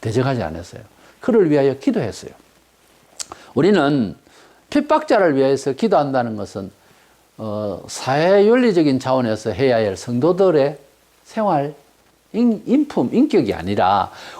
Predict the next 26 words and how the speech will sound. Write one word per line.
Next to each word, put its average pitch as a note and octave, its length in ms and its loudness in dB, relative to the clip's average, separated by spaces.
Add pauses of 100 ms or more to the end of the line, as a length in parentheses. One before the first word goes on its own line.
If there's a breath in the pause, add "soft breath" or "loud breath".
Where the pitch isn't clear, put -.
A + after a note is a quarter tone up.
우리가 F#3 720 2
받을 G3 360 2
상을 F4 540 2
위해서 E3+ 600 2 (320)
그래야 G2 260 -8
된다. - 300 -16
궁극적으로 B3 560 4
하늘나라에서 C#3 560 2
받겠지만 A2 580 -4 (240 loud breath)
지상에서도요, C3+ 1000 0 (640 loud breath)
은총 A3 360 2
받을 G2 240 -10
수가 - 200 -16
있다. - 120 -18
"아, - 440 -8
저 - 120 -6
사람 D3 340 -2
말이야. C3+ 420 -4 (680 loud breath)
거의 E3+ 180 2
성자야, G#3+ 520 2
성자." D3 420 -2 (100)
이런 B3 220 4
말을 E3+ 340 2
듣는다는 D3 600 0
것은 A2+ 380 -6 (500 soft breath)
이건 G#3+ 340 -6